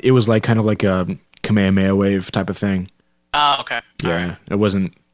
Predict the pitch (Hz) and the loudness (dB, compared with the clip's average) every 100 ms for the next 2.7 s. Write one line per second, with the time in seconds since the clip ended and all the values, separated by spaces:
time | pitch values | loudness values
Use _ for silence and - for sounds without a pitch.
0 | _ _ 135 113 110 104 95 _ - - | _ _ 0 2 2 2 -2 _ -8 -4
1 | 107 87 101 90 87 92 - 90 87 - | -4 -2 -2 0 -2 -4 -4 -4 -4 -8
2 | _ _ _ - 95 92 87 | _ _ _ -2 0 0 -4